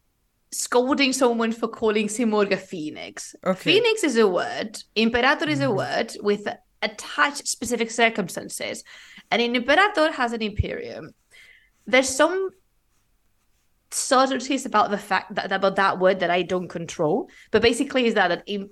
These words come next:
Speaker 1: imperium is, it needs different,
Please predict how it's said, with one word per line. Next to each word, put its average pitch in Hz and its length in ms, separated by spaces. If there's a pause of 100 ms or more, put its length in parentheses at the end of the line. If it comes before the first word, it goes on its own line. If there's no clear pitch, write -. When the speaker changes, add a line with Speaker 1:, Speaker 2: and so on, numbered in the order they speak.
Speaker 1:
imperium 208 760
is, 180 360
it 185 320
needs 185 640 (500)
different, 165 720